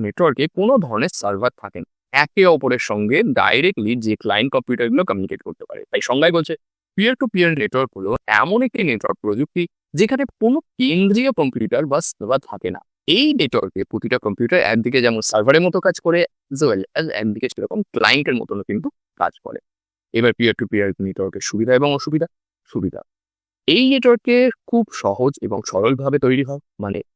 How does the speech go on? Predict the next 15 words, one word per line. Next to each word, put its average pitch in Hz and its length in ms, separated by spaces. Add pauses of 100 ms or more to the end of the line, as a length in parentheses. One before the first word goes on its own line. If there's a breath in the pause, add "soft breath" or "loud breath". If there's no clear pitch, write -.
(120)
easy 202 200
to 107 120
understand। 135 380 (280)
এখানে 269 240 (100)
যেহেতু 147 260 (220)
সমস্ত 120 280 (140)
কম্পিউটার 107 540 (240)
নিজেরাই 151 440
নিজেদেরকে 120 440
কন্ট্রোল 113 300
করে, 98 160
কোনো 123 160 (100)
ধরনের 131 380
কেন্দ্রীয় 196 480 (240)
সার্ভার 101 260